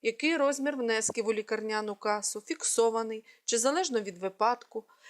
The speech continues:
Яка ціна питання функціонування міс-, міськрайонної лікарняної каси? За яких умов може перестати функціонувати ця каса? Що відбуватиметься із благодійними лікарняними касами у разі впровадження в країні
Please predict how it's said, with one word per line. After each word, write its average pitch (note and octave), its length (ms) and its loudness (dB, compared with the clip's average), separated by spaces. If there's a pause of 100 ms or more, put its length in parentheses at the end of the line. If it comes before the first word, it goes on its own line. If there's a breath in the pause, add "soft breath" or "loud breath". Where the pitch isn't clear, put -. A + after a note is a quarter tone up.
Яка A#3+ 260 2
ціна D4+ 320 2
питання A#3 680 0
функціонування A3+ 1000 0 (260 loud breath)
міс-, A#3 340 2
міськрайонної A3+ 920 0
лікарняної A3 720 -4
каси? G#3+ 540 -2 (320 soft breath)
За G3+ 180 2
яких G#3 340 -2
умов C#4 320 2
може A#3+ 260 2
перестати G#3+ 540 -2
функціонувати A3+ 880 -2
ця - 160 -8
каса? - 420 -4 (400 soft breath)
Що - 260 0
відбуватиметься A3 880 -4
із G#3 240 -8
благодійними G#3+ 800 -2
лікарняними G#3+ 720 0
касами B3 480 -2
у A3+ 120 4
разі A3 240 2
впровадження C4+ 680 0
в C4+ 60 -10
країні C4 520 -2